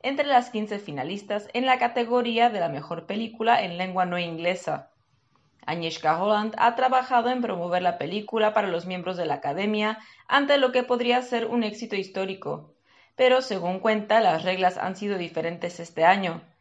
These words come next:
Debido a la pandemia, todas las actividades se están celebrando en línea y se ha prohibido contactar con los miembros de la Academia de manera directa, por lo que se ha dirigido a los medios de comunicación, según contó en entrevista con la televisión checa.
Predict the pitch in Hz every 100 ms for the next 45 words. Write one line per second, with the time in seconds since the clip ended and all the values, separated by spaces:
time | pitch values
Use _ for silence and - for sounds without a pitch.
0 | _ _ _ - 170 196 190 170 156 160
1 | 180 226 226 220 220 254 269 262 262 254
2 | 247 254 247 233 247 233 175 175 180 180
3 | 170 165 160 147 156 220 226 214 208 -
4 | _ _ 247 240 269 269 269 277 254 254
5 | 254 175 165 208 - 240 240 180 156 180
6 | 180 180 170 160 143 156 180 208 196 202
7 | 165 156 156 147 123 180 - 202 190 -
8 | - _ - 277 285 285 269 277 254 247
9 | 269 - 254 254 208 165 202 196 180 165
10 | 160 147 139 135 139 156 - 214 220 226
11 | _ _ 262 254 277 277 277 254 262 220
12 | 180 180 208 214 226 233 214 175 165 156
13 | 151 151 156 147 - 156 - 151